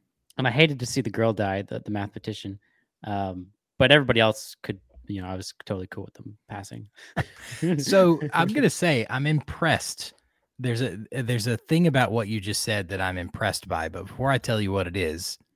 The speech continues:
Speaker 2: I wanna hear Peter's. Just give me fifteen seconds of what did you think of the mo-, first, had you seen it before, Peter?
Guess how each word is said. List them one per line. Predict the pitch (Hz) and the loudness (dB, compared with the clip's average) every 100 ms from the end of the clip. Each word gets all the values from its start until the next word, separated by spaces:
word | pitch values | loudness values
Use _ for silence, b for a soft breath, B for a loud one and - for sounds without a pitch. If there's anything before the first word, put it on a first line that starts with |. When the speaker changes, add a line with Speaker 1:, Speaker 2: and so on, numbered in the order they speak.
| - | -4
Speaker 2:
I | |
wanna | 101 107 101 | 0 0 0
hear | 104 87 | -2 -2
Peter's. | - 101 90 80 78 - b b b b - | -2 -2 -2 -2 -4 -6 b b b b -6
Just | 165 | -2
give | 220 | 4
me | 214 | 4
fifteen | 180 - 165 - 165 135 | 4 4 2 2 2 2
seconds | 127 110 - 104 98 | 2 2 2 -2 0
of | 101 87 | -2 -2
what | 107 113 | -2 0
did | 123 | -2
you | 107 | -4
think | - 104 87 | -4 -6 -6
of | 92 | -6
the | 90 | -6
mo-, | 85 | -2
first, | - 277 - | 2 2 0
had | 110 | -4
you | 143 | -4
seen | - - 143 | -4 -2 -2
it | 127 | -2
before, | 151 170 170 | -2 0 0
Peter? | 190 185 | 0 -2